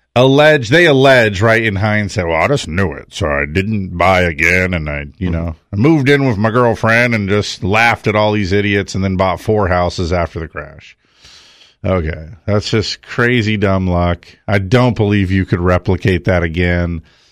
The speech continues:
Speaker 1: I also don't believe that, you know, you didn't write that in blood in two thousand four that that was your plan. You're gonna pay close attention to the signs, and you're gonna sell out at the ideal time, best time in history to cash in.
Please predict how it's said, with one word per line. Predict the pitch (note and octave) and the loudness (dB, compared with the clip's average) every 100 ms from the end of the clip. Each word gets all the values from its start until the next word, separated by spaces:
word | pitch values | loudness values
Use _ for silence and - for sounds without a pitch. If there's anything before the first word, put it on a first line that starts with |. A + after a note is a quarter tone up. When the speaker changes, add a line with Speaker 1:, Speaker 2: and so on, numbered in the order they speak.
| _ | _
Speaker 1:
I | - A2+ | 0 2
also | A#2 - A2 | 2 2 0
don't | G#2 G#2 | 0 0
believe | - G2+ G#2 G#2 F#2 | 0 0 2 0 0
that, | F#2 G2 F#2+ - _ _ _ _ | 0 0 0 -6 _ _ _ _
you | G#2 | -4
know, | F#2 F2+ F2 - - | -2 -2 -4 -8 -2
you | C3 | 0
didn't | D#3+ C#3 | 2 2
write | B2 A#2+ A#2+ | 2 2 2
that | A#2+ A2 | 2 2
in | F#2+ | 0
blood | F2 G2+ G2+ F#2+ | 0 2 2 0
in | F2+ | -2
two | G#2 | 0
thousand | G2 F2+ F2 | 0 0 -4
four | - G#2 F#2+ F#2+ | -4 -2 0 0
that | E2 | 0
that | F2+ F#2 | -2 -2
was | D#2+ | -2
your | E2 | -6
plan. | - F#2+ F#2 E2+ E2+ | -6 -4 -2 -2 -2
You're | F#2 | -2
gonna | F#2+ | -2
pay | F2 F#2+ | 0 -2
close | - - G#2+ G#2 - | -2 -2 0 0 -2
attention | E2+ G2+ G2+ E2+ | -2 -2 -2 -4
to | |
the | E2+ | -4
signs, | - G#2 G2+ G2 F#2+ | -4 -2 0 -2 -2
and | F2 | -2
you're | F2+ | -4
gonna | F2+ | -4
sell | - A2 G2+ | -2 0 0
out | G2 F2 | 0 -2
at | |
the | - - | -4 -4
ideal | C3 B2 A2 G2 A#2 G#2 | 0 0 0 -2 -2 -2
time, | - G#2+ A2 | -2 -2 0
best | A2+ C3+ - | 0 -2 -4
time | C3 B2+ G#2+ | -2 0 -2
in | |
history | A2 C#3 - C3 A2+ G2 D#2+ | 0 -2 -2 -2 0 -2 -4
to | - | -4
cash | B2 A#2 G#2+ A2 | 0 0 0 0
in. | A2 A#2+ C3 | 0 -2 -6